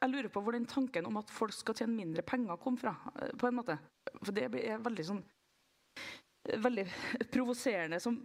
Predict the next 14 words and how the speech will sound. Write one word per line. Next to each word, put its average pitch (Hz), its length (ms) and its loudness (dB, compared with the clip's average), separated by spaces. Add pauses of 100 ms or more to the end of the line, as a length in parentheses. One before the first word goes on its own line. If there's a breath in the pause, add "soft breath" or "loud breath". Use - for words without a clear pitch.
som, 226 400 2
som 240 160 2
holdning. 262 680 2
Men 226 260 2
jeg 254 160 4
forstår, 247 380 0 (160)
eh, 233 420 0
hvor 254 220 2
dere, - 440 -4
hvor 233 180 2
dere 185 200 -4
vil 208 240 0
hen. 226 180 0 (640)
Eh, 208 240 0